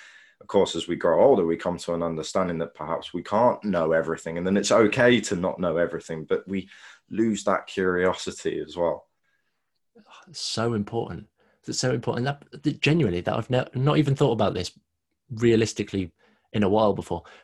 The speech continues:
Speaker 2: but we need to be back as toddlers. We need to go back to that point of asking all of these why questions and, and hows and what ifs, because if we really want to make a change or make an impact and actually l-, like, be good at something that we're,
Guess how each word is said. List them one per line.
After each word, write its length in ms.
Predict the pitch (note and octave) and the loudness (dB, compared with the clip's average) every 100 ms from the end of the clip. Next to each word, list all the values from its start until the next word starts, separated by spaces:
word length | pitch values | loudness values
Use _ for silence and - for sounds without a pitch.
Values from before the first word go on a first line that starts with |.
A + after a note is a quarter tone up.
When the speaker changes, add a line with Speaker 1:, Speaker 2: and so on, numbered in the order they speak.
| - | -6
Speaker 2:
but 180 | A2 - _ _ _ _ _ - | -6 -6 _ _ _ _ _ -8
we 240 | A2 D#3+ | 0 0
need 280 | A#2+ A2 C#3 | 2 0 -2
to 80 | - | -6
be 100 | - | -8
back 240 | G2+ A2 - | -4 -4 -4
as 160 | F2+ - | -8 -8
toddlers. 580 | - - - - - - | -8 -6 -6 -10 -8 0
We 80 | |
need 220 | B2+ B2+ A#2 | 2 2 0
to 60 | |
go 140 | G2+ F2 | -2 0
back 160 | F2+ | 0
to 60 | - | -2
that 140 | E2+ | -2
point 160 | - E2+ | 0 0
of 80 | G2 | 2
asking 300 | F#2 - F#2+ | 0 0 -2
all 120 | F2 | -2
of 80 | E2+ | -2
these 160 | F2 | -2
why 160 | F2 F2+ | 0 -2
questions 500 | - E2+ - F2 E2 | -2 -4 -4 -8 -4
and, 200 | E2+ E2 - - | -4 -6 -10 -10
and 160 | G2+ F2 | -6 -4
hows 300 | F#2 F2+ F#2 | 0 0 0
and 80 | F2+ | 0
what 160 | F2+ F2+ | 0 0
ifs, 400 | F2 - - - | -2 -4 -10 -8
because 360 | G2+ - G2+ F#2+ - - _ - | -8 -2 -2 -2 -10 -20 _ -8
if 120 | B2 | -4
we 60 | |
really 340 | A2+ A2 B2 C3+ | 0 4 4 2
want 140 | A2+ | 0
to 40 | A2+ | -2
make 220 | A2+ - | -4 -4
a 20 | |
change 300 | - G#2 G#2+ | -2 0 0
or 40 | |
make 220 | F#2+ G2+ - | 0 -2 -2
an 80 | |
impact 540 | F#2+ G2 G2+ G#2+ - - | -4 -2 -4 -6 -6 -8
and 240 | F2+ F2 - | -6 -6 -4
actually 400 | G#2 - G2 - _ _ _ _ _ _ _ _ - | -4 -4 -6 -6 _ _ _ _ _ _ _ _ -4
l-, 140 | F#2+ G2+ - | -4 -4 -4
like, 240 | G#2+ - | -4 -2
be 200 | A2+ G#2+ - | -4 -4 2
good 340 | G#2+ A2+ - - _ - | 4 4 0 -12 _ -4
at 140 | G2+ | -2
something 440 | - G#2+ - A2 | 0 0 2 0
that 120 | G#2 G2+ | 0 2
we're, 220 | G2+ | 2